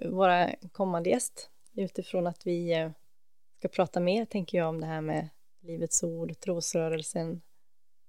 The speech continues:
frikyrkligheten, karismatiken och så vidare. För vi kommer ju faktiskt ha, eh, en gäst som kommer att berätta och, eh, inifrån.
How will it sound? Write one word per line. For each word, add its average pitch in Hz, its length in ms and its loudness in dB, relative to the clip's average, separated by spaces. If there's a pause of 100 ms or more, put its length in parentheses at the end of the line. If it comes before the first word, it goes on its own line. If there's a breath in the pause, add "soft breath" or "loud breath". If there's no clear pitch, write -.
(160)
frikyrkligheten, 165 960 -4
karismatiken 170 1000 -4
och 170 100 -8
så - 180 -4
vidare. 170 360 -2
För - 140 -6
vi 190 60 0
kommer 226 220 2
ju 202 40 0
faktiskt - 320 -4
ha, 175 120 6 (960)
eh, - 340 -4
en 175 100 0
gäst 180 260 0
som 196 160 0
kommer 175 280 -2
att 170 200 -4
berätta - 480 2 (140)
och, 175 280 -2
eh, - 240 0
inifrån. 240 560 2